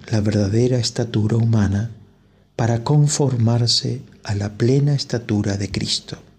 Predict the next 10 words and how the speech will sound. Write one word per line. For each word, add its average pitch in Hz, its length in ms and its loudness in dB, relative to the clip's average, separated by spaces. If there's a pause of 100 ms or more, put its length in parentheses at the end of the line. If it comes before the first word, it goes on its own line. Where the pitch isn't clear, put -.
(1000)
Y 123 80 2
que 113 140 0
todos 143 280 2
los 131 140 2
renacidos 127 720 2
en 104 160 -2
Cristo 127 540 -2 (480)
dediquen 147 580 2
sus 143 300 0
vidas 110 640 0